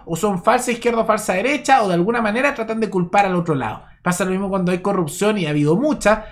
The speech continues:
últimamente, de la policía en Carabineros, o los militares.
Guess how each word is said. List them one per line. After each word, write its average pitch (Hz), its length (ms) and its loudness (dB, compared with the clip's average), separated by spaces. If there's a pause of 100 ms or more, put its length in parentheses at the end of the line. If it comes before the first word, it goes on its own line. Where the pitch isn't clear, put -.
(140)
últimamente, 196 800 2
de 226 380 4
la 151 160 -2
policía 151 480 0
en 170 100 2
Carabineros, 202 800 0 (100)
o 156 80 0
los 151 140 2
militares. 220 640 2